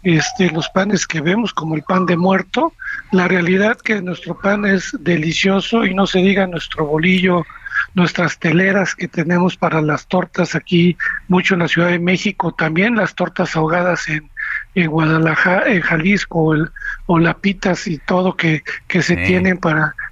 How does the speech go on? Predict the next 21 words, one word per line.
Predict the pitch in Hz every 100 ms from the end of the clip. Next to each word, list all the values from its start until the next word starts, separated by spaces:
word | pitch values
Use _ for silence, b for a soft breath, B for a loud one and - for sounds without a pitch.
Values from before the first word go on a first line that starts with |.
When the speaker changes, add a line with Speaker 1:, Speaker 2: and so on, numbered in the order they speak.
| -
Speaker 1:
todo | 202 185
lo | 180
que | -
se | -
tiene | 165 185 175
de | 160
la | 151
comida | - 156 170 170 160
árabe | 160 156 151
también. | - 156 143 147
Speaker 2:
Así | 90 95 113
es, | 131
recientemente | 135 - 190 196 175 180 190
conocí | - 135 131 120 156 165 165 165
a | 110 113 110 104 101 98 95 92 -
una | 113 120 131 127 107 92
pareja | 104 117 - 120
que | - 87 82 80 - B B B B
vino | - 95 113 117 120
de | 110 98 92 87 85 85 82
Colombia | - 98 101 117 113 113 110 147